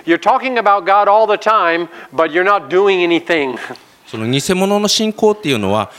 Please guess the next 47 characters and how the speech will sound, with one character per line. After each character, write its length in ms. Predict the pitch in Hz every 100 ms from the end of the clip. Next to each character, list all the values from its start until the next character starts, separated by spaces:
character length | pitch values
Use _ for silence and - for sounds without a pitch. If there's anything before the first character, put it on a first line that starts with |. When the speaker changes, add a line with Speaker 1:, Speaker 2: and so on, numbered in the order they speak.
| -
Speaker 2:
神 240 | - 247 240
様 240 | 220 196
の 80 | 175
こ 140 | 175
と 100 | 165
に 120 | 156
つ 120 | - 143
い 100 | 131
て、 220 | 160 151
信 220 | 180 185
仰 100 | 196
に 140 | 196
つ 120 | 185 143
い 100 | 120
て 160 | 143
い 180 | 135 139
ろ 100 | 214
い 60 | 175
ろ 60 |
話 260 | 190 196 190
す 100 | 202
ん 60 |
で 80 | 185
す 100 | 180
け 120 | -
れ 100 | 175
ど 80 | 175
も、 180 | 196 196 - - -
自 140 | - 180
分 140 | 202
自 180 | 214 240
身 40 | 165
は 40 |
何 180 | 117 131
も 120 | 104
で 140 | 107
き 80 | -
て 80 | 135
い 80 | 120
な 100 | 90
い。 60 | - _ -
Speaker 1:
Yeah, 180 | 117 101 110
uh, 360 | 131 127 135 147
you're 160 | 143 165
not 160 | 208
helping 360 | 160 220 220 170
anyone. 440 | 190 160 113 95